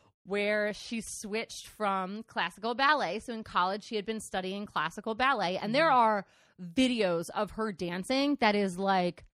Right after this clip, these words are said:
Speaker 2: I'm sure it's incredible.
Speaker 1: amazing. But she switched to acting. Her twin brother was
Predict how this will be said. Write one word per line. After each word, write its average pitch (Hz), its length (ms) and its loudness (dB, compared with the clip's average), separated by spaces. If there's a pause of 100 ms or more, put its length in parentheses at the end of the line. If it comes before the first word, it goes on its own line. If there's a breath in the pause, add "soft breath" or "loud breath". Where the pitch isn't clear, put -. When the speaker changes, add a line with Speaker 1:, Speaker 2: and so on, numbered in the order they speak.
Speaker 2:
I'm 160 80 -18
sure 147 180 -16
it's - 120 -18
incredible. 127 420 -2
Speaker 1:
amazing. 196 1120 0 (680)
But 240 100 -4
she 277 140 -4
switched - 300 -10
to - 120 -10
acting. 185 640 0 (580 loud breath)
Her 269 120 -4
twin 269 300 -4
brother 247 380 2
was 233 180 0